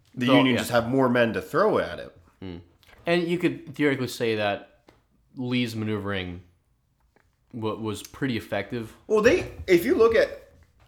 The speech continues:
Speaker 1: Confederacy probably won the first day.
Speaker 2: Yeah.
Speaker 1: But by not pushing
Speaker 2: For
Speaker 1: on
Speaker 2: the,
Speaker 1: the
Speaker 2: for the,
Speaker 1: hill,
Speaker 2: for Cemetery Hill, yeah, they're
Speaker 1: they, Ewell, Ewell fucked up.
Speaker 2: Hmm.
Speaker 1: He,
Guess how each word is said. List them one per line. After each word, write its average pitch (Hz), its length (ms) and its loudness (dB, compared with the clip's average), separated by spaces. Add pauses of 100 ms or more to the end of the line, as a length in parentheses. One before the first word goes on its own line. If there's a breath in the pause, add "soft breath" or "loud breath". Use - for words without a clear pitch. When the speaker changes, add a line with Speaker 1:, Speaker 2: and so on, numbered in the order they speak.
Speaker 1:
Confederacy 247 480 0
probably 175 280 -2
won 135 220 0
the 165 60 -4
first 175 300 0
day. 190 280 0 (140)
Speaker 2:
Yeah. 98 220 -6 (440)
Speaker 1:
But 147 500 0
by 139 300 2
not 165 720 0
pushing 120 800 -2 (260)
Speaker 2:
For 113 120 0
Speaker 1:
on 113 60 0
Speaker 2:
the, 104 40 -4
Speaker 1:
the 95 80 -4
Speaker 2:
for 98 60 -4
the, 107 80 0
Speaker 1:
hill, 143 160 4
Speaker 2:
for 98 40 0
Cemetery 104 340 -4
Hill, 98 220 -4
yeah, 98 180 -4
they're 92 180 -12 (500)
Speaker 1:
they, 139 640 4 (1160)
Ewell, 160 360 4 (200)
Ewell 165 260 2
fucked 131 320 0
up. - 260 -4 (160)
Speaker 2:
Hmm. 98 200 -10 (420)
Speaker 1:
He, 135 540 0